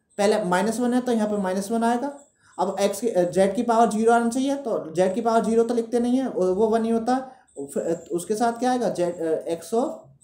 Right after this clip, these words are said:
minus two। ऐसे ही एक same pattern X की पावर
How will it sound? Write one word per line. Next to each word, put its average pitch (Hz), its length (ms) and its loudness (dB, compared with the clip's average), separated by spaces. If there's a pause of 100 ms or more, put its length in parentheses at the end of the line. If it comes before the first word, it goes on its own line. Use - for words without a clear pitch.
(120)
minus 143 440 -4
two। 113 100 -10 (340)
ऐसे 269 280 0
ही 370 120 -2 (840)
एक 214 100 2
same 254 260 4
pattern 262 400 2 (220)
X 208 200 0
की 269 80 -2
पावर 254 560 4